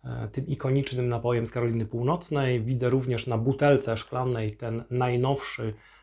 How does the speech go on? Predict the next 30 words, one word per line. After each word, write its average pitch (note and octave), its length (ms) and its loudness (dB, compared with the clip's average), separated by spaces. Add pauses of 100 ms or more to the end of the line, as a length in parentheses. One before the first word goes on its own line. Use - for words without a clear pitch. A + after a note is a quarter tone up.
(120)
logotyp B2 440 4
w A2 160 0
wydaniu A#2+ 400 2
z G#2+ 40 0
dwa A2+ 160 0
tysiące A#2 400 -2
czternastego A#2+ 600 0
roku. D3 340 6 (280)
Szklanka D3 440 6
zapożyczona B2 720 4
od - 360 -6
innego C3 440 4
giganta A#2+ 680 2 (120)
napojów, B2 680 2 (140)
e, A2 40 -4
starzonych, A#2+ 540 -2
czyli, A2+ 360 -4 (680)
mm, A#2 600 -2
marki A2+ 360 0
Glenfiddich. A#2+ 600 0
Przypomnę, B2+ 440 -2
że A#2 80 0
na A#2 120 0
kanale A2+ 400 -2 (200)
Herby, B2 220 -2
Flagi, A#2 240 0
Logotypy A#2 400 0
znajdziecie A#2+ 520 0
państwo - 460 -6
opis - 500 -10